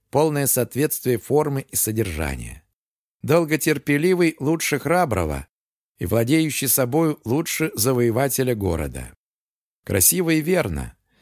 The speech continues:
но долготерпение бывает только у того, у кого есть цель в жизни. Поэтому тренировать долготерпение бесполезно. Нужно наметить цель.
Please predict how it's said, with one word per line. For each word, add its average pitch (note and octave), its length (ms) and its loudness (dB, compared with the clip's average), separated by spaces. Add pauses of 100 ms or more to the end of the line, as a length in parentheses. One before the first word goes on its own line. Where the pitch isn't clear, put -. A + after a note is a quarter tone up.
(200)
но A#2 100 0
долготерпение D3 960 2
бывает C#3 580 2
только C#3+ 320 0
у C3 140 2
того, D3 500 0 (300)
у A2+ 80 -14
кого C3+ 260 2
есть D3 320 0
цель D3+ 400 2
в G#2+ 80 -6
жизни. F2+ 560 -2 (540)
Поэтому E3 500 2
тренировать C#3+ 800 0
долготерпение C#3 1000 0
бесполезно. B2+ 880 0 (460)
Нужно F#3 340 0
наметить D#3+ 600 0
цель. E2+ 440 0